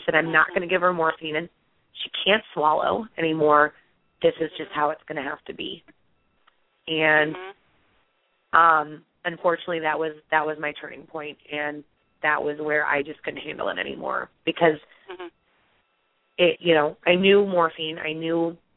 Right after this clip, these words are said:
Speaker 1: it could be absorbed. It didn't need to be swallowed. And to know my grandma, if this was gonna be her last day, this is how it was gonna be, suffering.
Speaker 2: Mm-hmm. So
Speaker 1: And
Speaker 2: what,
Speaker 1: so
Speaker 2: what,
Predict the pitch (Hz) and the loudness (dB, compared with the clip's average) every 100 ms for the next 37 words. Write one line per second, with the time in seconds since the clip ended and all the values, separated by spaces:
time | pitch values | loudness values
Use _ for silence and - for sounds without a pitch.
0 | _ _ _ - 226 220 190 180 156 165 | _ _ _ -8 -2 -2 0 0 2 4
1 | 156 170 - _ - 156 165 175 180 208 | 4 0 -6 _ -14 -8 -4 -4 -2 -4
2 | 220 156 151 151 147 - _ _ _ _ | -2 0 2 2 -2 -6 _ _ _ _
3 | _ - 175 170 170 165 165 160 160 165 | _ 0 0 2 4 2 2 2 2 4
4 | 160 165 - _ _ 170 180 170 165 170 | 2 2 -2 _ _ 0 0 0 -4 -4
5 | 160 156 160 156 151 147 - 156 147 - | -2 2 4 6 4 0 -2 0 -2 -6
6 | - 160 151 - 147 151 151 - 151 156 | -12 -12 -10 -2 -2 -2 -10 -12 -12 -14
7 | - _ _ _ _ 151 143 - - 349 | -18 _ _ _ _ -2 -2 -4 -8 -8
8 | 320 330 - _ _ _ _ _ _ _ | -18 -20 -20 _ _ _ _ _ _ _
9 | - 202 190 190 190 180 165 160 175 | 0 4 4 4 4 6 6 6 2